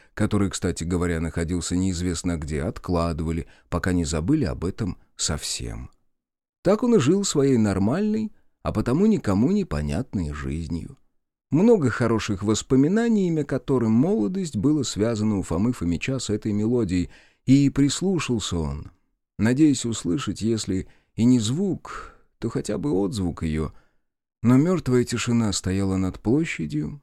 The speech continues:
и над всем чутким городом Сердобольском. Тогда попытался Фома Фомич сам вспомнить тот далекий мотив, и действительно, какая-то до боли знакомая музыка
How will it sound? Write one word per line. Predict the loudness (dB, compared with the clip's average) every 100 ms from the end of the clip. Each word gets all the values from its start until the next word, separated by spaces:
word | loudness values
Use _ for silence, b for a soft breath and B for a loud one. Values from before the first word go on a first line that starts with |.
| _ _ _ _ 0
и |
над | 2 2 -2
всем | -2 -2 -2 -6
чутким | -4 -4 -4 -2 0 2
городом | 0 0 -2 -4 -6 _ _ _
Сердобольском. | -4 -2 0 -2 -4 -2 -2 -2 -6 -8 -10 -12 _ _ _ _ _ _ _
Тогда | -2 0 2 2
попытался | 2 0 2 0 0 -2
Фома | 0 0 0
Фомич | 0 0 2 0 -6 -6
сам | -2 0 0
вспомнить | -2 -2 2 4 2 2
тот | 0 2
далекий | 2 2 2
мотив, | 0 0 0 -2 2
и |
действительно, | 0 0 -4 -6 -4 0 0 -2 B B
какая-то | -6 0 0 2 2
до | 0
боли | 0 0 0
знакомая | 0 0 2 2 2 2
музыка | 4 4 2 0